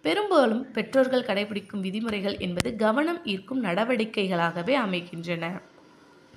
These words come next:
சிலர் குழந்தைகளை தங்களின் கட்டுப்பாட்டிலேயே வைத்திருக்கின்றனர். மோசமான வளர்ப்பு முறை எது?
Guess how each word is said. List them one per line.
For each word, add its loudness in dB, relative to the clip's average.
சிலர் 2
குழந்தைகளை 0
தங்களின் -2
கட்டுப்பாட்டிலேயே 0
வைத்திருக்கின்றனர். -4
மோசமான 2
வளர்ப்பு 2
முறை -2
எது? -4